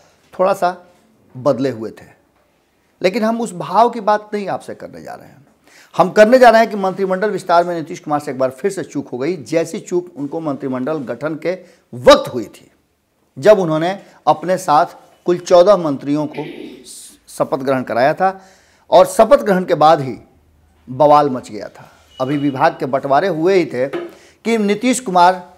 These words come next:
पूरी तरह से बैकफुट पर आ गए थे और उन्हें अपने मंत्री जी को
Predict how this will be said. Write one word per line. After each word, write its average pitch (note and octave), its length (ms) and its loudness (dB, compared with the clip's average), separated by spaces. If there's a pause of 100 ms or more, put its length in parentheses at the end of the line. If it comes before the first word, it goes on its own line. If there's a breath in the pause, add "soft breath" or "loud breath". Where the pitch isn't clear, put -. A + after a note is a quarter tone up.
(140)
पूरी B3 240 2
तरह F#3+ 200 2
से F#3+ 160 0
बैकफुट D3 440 -4
पर C#3+ 120 0
आ C3 80 2
गए C#3 140 -2
थे F3+ 160 -4
और D#3 280 -2
उन्हें D#3+ 280 -6
अपने D3+ 440 -6 (440 soft breath)
मंत्री G#3+ 560 2
जी D#3+ 140 -4
को C3 280 -10